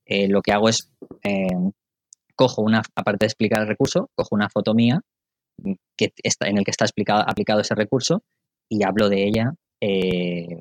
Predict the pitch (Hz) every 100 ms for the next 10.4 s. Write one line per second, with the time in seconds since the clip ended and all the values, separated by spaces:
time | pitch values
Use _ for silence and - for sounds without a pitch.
0 | - 90 - 85 85 87 92 - 95 107
1 | 139 135 - 120 107 139 123 117 104 101
2 | 151 175 120 107 98 107 131 110 107 101
3 | 90 107 107 104 98 101 135 156 147 135
4 | 135 170 165 117 - 139 135 135 127 127
5 | 117 151 - 110 104 101 101 101 110 127
6 | 131 120 123 160 156 - 98 - 95 -
7 | - 107 101 101 117 113 - 104 98 90
8 | 95 120 95 - 190 185 - - 151 -
9 | _ - _ _ - 113 107 110 139 143
10 | 113 107 101 98